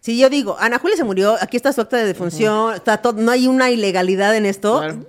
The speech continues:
Speaker 1: enterrarla donde vergas
Speaker 2: Sí,
Speaker 1: quiera.
Speaker 2: sí, exactamente. Sí, siento que si ya <laughs> se comprobó que no mataste a esa persona,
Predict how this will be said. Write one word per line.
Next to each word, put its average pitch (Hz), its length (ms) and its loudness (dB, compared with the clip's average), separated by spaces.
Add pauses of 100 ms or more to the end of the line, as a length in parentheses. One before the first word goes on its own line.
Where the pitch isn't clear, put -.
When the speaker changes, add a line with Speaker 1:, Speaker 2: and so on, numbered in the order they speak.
(500)
Speaker 1:
enterrarla 508 380 0 (100)
donde 466 240 0
vergas 466 180 -2
Speaker 2:
Sí, - 60 -16
Speaker 1:
quiera. 523 140 2 (320)
Speaker 2:
sí, 170 120 -12
exactamente. 143 640 -14
Sí, 214 100 -10
siento 226 280 -8
que 175 100 -10
si 147 140 -10
ya 151 240 -6
<laughs> 220 60 -8
se 220 180 -6
comprobó 180 440 -8
que 175 140 -8
no 185 240 -6
mataste 202 400 -8
a 202 40 -8
esa 196 120 -8
persona, 185 440 -8